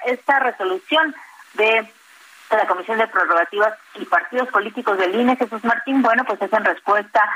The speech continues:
a las impugnaciones que presentaron los priistas Claudia Ruiz Massieu, Miguel Ángel Osorio Chong... Héctor Astudillo, José Ramón Martel, Fernando Lerdo de Tejada y José Encarnación, por mencionar algunos,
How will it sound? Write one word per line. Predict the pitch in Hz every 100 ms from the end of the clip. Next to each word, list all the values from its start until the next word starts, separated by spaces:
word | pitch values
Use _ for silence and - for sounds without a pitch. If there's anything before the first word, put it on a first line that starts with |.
| - - -
a | 220 214 220 -
las | 202 196 185 190 190
impugnaciones | 170 - 165 165 349 403 285
que | -
presentaron | 339 - 175 208 214 226 226 - - -
los | 185 175
priistas | - 190 190 233 220
Claudia | 214 196 196 202
Ruiz | 185 190
Massieu, | 175 170 - 226 214 - 196
Miguel | 170 170 170 175 190 185 190 - 202
Ángel | 208 208
Osorio | 180 - 359 359
Chong... | - 233 240 - - -
Héctor | 254 240 240
Astudillo, | 202 - 165 185 208 220 233 - - -
José | - 160
Ramón | 165 165 180 202
Martel, | 202 185 202 202 220 -
Fernando | 190 180 208 220 214
Lerdo | 190 208 196 202
de | 180
Tejada | 160 - 190 202 208
y | - 233
José | - 214 214 233 233 -
Encarnación, | 190 165 156 160 160 - 214
por | 233 214
mencionar | 156 143 165 175
algunos, | 185 175 175 185 233